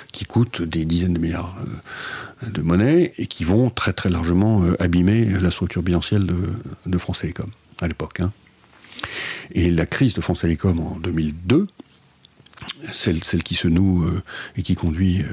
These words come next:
au départ de Michel Bon, malheureusement, hein, qui était un très, très grand manager, c'est une, une crise massive de l'endettement, absolument pas due aux investissements dans l'Internet, puisque les investissements dans l'Internet ont été faits qu'en papier.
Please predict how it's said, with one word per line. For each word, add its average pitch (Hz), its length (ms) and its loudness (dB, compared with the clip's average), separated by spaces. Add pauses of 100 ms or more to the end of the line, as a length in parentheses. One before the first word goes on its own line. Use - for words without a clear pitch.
(720)
au 92 80 -2
départ 85 240 0
de 82 60 0
Michel 82 220 2
Bon, 131 160 4
malheureusement, 90 560 4
hein, 113 260 4
qui - 80 -6
était 87 80 0
un 87 80 -2
très, - 160 -4
très - 140 -2
grand 85 120 4
manager, 107 540 2 (380)
c'est - 260 -6
une, 85 380 2
une 90 80 2
crise 85 260 0
massive 104 420 2
de 95 80 2
l'endettement, 117 520 2 (840)
absolument 104 640 2
pas 92 140 2
due 156 340 4 (560)
aux 90 240 2
investissements 87 600 2
dans 85 120 -2
l'Internet, 110 380 2
puisque 92 180 -4
les 87 100 4
investissements 90 320 2
dans 87 80 2
l'Internet 113 380 2
ont - 60 4
été 104 240 2
faits 147 180 -2
qu'en - 100 0
papier. 90 380 0